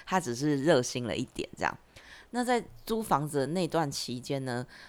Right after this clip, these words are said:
我也顶多只是觉得就是他就是热心。那我每一个月就是汇完房租之后，就会跟房东用line的讯息联络一下，说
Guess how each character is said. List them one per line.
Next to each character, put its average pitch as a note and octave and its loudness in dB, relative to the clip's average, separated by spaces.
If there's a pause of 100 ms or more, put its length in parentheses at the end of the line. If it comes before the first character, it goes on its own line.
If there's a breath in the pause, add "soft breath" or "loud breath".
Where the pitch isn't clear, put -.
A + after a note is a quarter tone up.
(180 soft breath)
我 G#3 4
也 C4+ 2 (220)
顶 G#2 -2
多 F3 4
只 A#2+ -4
是 C#3 0
觉 G2 -4
得 A2 -2
就 - 0
是 C#3 -2
他 C#3+ -2
就 C#3 -6
是 C3 -2
热 C3 0
心。 - -6 (500 soft breath)
那 D#3+ 4
我 D3 2
每 D3+ 4
一 A#2 2
个 C#3+ 6
月 D3 6
就 C#3+ -2
是 D3 2
汇 E3+ 2
完 G#2 2 (220)
房 B2 -2
租 C3+ -2
之 A#2+ -4
后， C#3 2
就 C3+ -4
会 C3+ 2
跟 B2 -4 (120)
房 A#2 -2
东 B2 0
用 B2+ -2
line C3+ 0
的 - -8
讯 B2+ -4
息 A#2+ -4
联 C2+ -4
络 A#2+ 2
一 A2 0
下， B2 -4
说 A#2 -2